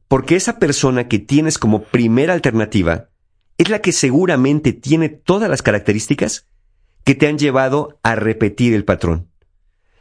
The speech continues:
Entonces di, "A ver, el, el que más, más, más me atraiga, con ese no. A ver, voy a ver con la segunda persona con la que diría,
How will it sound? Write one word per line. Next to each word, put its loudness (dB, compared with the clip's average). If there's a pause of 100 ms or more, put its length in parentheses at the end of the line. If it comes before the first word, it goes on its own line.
Entonces 0
di, 0
"A 2
ver, -2 (100)
el, -2
el 0
que 0
más, -2
más, 0
más 2
me 2
atraiga, -2 (520)
con 2
ese 0
no. -2 (520)
A 2
ver, 2
voy 2
a 0
ver -2
con 2
la 2
segunda 0
persona 0
con 0
la 0
que 0
diría, 2